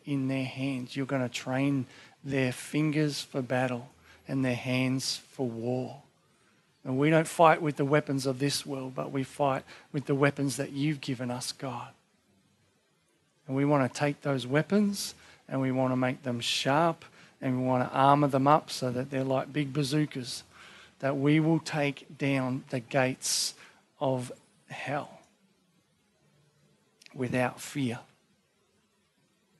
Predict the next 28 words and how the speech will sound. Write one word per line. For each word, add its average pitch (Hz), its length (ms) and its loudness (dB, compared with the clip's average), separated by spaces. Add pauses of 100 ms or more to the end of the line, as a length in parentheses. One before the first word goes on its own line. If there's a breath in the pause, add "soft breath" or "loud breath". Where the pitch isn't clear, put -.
(400)
Because 127 380 -4
if 117 140 -8
God 127 280 2
is 120 160 -4
for 120 380 -6
us, - 460 -14 (760)
who 123 120 -8
can 120 340 -8
be 113 160 -8
against 113 480 -10
us? - 420 -12 (520 soft breath)
Father, 135 260 0
I 135 80 2
thank 139 380 0
you 147 80 -8
for - 320 -10 (520 soft breath)
these 131 320 -2
beautiful 135 380 -6
people. 139 360 -8
Thank 131 280 -6
you 139 80 -10
for 143 160 -8
the 131 140 -2
journey 135 360 0
that 139 200 -2
they're 143 200 -6
on, 127 180 -4
Father. 123 420 -4